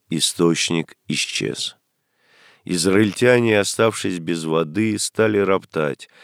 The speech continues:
и Господь велел Моисею приказать скале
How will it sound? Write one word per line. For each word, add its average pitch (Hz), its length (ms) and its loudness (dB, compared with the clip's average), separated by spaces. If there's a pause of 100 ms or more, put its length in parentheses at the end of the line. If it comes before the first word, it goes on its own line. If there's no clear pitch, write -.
(240)
и 90 100 -2
Господь 98 720 2 (280)
велел 110 460 4
Моисею 107 800 2
приказать 87 640 0
скале 90 560 0